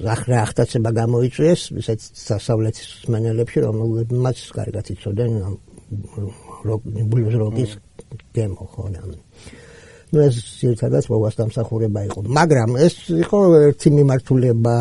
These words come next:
Speaker 1: ანუ ქართული როკის, თუ საინტერესო ამაზე.
Speaker 2: აბა, რა,
Speaker 1: ხმა, ხო.
Speaker 2: რა,
Speaker 1: მ, ხ-, ვთქვათ, აი, ამ კლასიკურ როკში, ოღონდ უკვე საკუთარი რეპერტუარით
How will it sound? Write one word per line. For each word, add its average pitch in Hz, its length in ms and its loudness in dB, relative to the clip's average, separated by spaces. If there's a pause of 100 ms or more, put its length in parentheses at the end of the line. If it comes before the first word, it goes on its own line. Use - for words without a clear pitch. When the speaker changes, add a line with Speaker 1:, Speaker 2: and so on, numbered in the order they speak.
(140)
Speaker 1:
ანუ 117 220 0
ქართული 117 520 0
როკის, 110 340 -2 (500)
თუ - 160 -10
საინტერესო 113 640 -4
ამაზე. 90 400 -10 (100)
Speaker 2:
აბა, 202 280 -4
რა, 190 120 -2 (160)
Speaker 1:
ხმა, 123 360 0
ხო. 113 240 -6
Speaker 2:
რა, 92 160 -6 (800)
Speaker 1:
მ, 113 520 -6
ხ-, 110 680 -6
ვთქვათ, 208 380 2 (340)
აი, 143 220 4 (280)
ამ 127 160 -2
კლასიკურ 160 560 2
როკში, 139 420 4 (380)
ოღონდ 139 340 4
უკვე 135 180 2
საკუთარი 131 540 0
რეპერტუარით 131 760 2